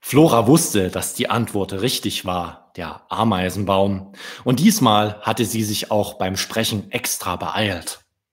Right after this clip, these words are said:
Das fand sie zumindest. Doch die anderen Kinder lachten sie aus. Die Kapuzineräffchen warfen Papierkügeln in ihren Mund.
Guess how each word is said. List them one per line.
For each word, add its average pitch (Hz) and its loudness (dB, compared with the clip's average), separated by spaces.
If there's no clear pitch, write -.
Das - -8
fand 135 -2
sie 156 4
zumindest. 92 -4
Doch 185 4
die - 2
anderen 110 4
Kinder 113 2
lachten 127 -2
sie 110 0
aus. 120 2
Die 185 2
Kapuzineräffchen 135 4
warfen 131 2
Papierkügeln 127 2
in 123 -2
ihren 123 0
Mund. 123 0